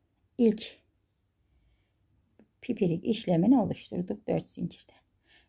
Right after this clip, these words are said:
Üç tane zincir çekiyorum. Ters tarafına çevirdim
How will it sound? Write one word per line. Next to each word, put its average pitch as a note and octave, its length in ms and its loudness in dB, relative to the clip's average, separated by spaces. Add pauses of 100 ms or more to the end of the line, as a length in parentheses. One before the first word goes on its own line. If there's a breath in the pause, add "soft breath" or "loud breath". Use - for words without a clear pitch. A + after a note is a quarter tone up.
(120)
Üç E4 220 4
tane F4 300 6
zincir A#3 300 8
çekiyorum. D4+ 720 2
Ters G#3 320 0
tarafına C#4+ 560 6
çevirdim D4 840 4